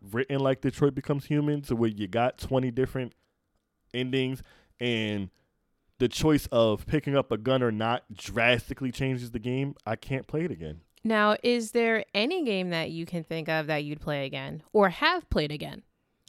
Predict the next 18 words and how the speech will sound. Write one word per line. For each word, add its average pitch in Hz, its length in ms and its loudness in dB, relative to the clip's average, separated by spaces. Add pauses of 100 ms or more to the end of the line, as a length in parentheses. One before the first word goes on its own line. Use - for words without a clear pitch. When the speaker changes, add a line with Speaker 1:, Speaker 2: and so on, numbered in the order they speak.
(100)
Speaker 1:
Um, 196 600 2
with 160 300 6
a, 139 140 6
like, 101 180 0
story, 135 560 0 (380)
Speaker 2:
Um, 302 80 2
Speaker 1:
top 320 220 2
to 120 60 4
bottom? 127 380 0
Speaker 2:
I 339 80 -2
would 392 160 2
say 330 240 0
just 302 180 -4
in 262 100 -2
general. 196 380 -2 (500)
Speaker 1:
Um, 269 280 2
because, 269 240 0
like, 254 180 2